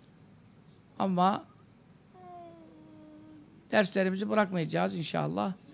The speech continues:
Vazifelerimize devam edeceğiz. Dün akşam Efendi Hazretlerimizin yanına gittim. Bu hadiselerden sonra ilk olarak yatıyordu mübarek. Tabii yatsı yıkılmıştı.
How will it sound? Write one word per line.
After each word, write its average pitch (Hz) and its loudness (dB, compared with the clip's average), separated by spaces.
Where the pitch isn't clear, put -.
Vazifelerimize 180 0
devam 190 4
edeceğiz. 135 -6
Dün 202 0
akşam 190 4
Efendi 185 0
Hazretlerimizin 175 0
yanına 160 0
gittim. 196 -4
Bu 180 0
hadiselerden 160 0
sonra 143 -2
ilk - -8
olarak - -6
yatıyordu 160 -2
mübarek. 147 -2
Tabii 160 -6
yatsı 151 -4
yıkılmıştı. - -8